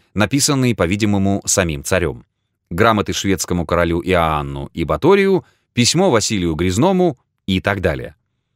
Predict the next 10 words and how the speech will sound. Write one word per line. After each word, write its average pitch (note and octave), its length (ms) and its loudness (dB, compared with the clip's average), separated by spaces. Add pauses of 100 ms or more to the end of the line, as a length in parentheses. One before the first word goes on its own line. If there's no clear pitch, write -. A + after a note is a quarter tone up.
(420)
Два A#2 320 2
признака E3+ 640 0 (200)
характеризуют A#2+ 840 2
литературную G2+ 760 0
манеру D#2 360 -2
Грозного. D2+ 520 -2 (680)
Во-первых, B2+ 680 0
он B2 240 2
необыкновенно A#2+ 760 2
многоречив G2+ 720 0